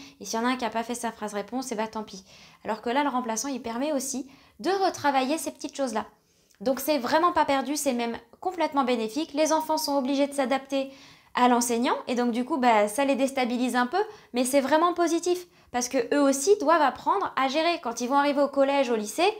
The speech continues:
ils vont pas avoir tout le temps le même, euh, prof, euh, à chaque minute dans la classe. Donc ils vont devoir faire avec. Donc c'est déjà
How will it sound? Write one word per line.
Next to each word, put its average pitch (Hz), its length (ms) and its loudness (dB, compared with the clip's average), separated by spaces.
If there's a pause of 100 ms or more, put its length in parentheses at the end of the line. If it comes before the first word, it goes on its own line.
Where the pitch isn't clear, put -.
(420)
ils 226 100 -4
vont 247 120 2
pas 320 240 4
avoir 277 380 2
tout 330 140 -4
le 285 40 -6
temps 311 220 -2
le 285 100 0
même, 247 260 -2
euh, 226 280 0
prof, 302 440 2
euh, 233 220 0
à 240 120 2
chaque 311 240 -2
minute 277 260 -4
dans 269 120 0
la 269 120 0
classe. 233 300 -6 (360)
Donc 302 220 -2
ils 285 80 0
vont 277 100 2
devoir 277 220 4
faire 277 160 -2
avec. 254 360 -4
Donc 214 180 -8
c'est 254 120 -4
déjà 254 320 0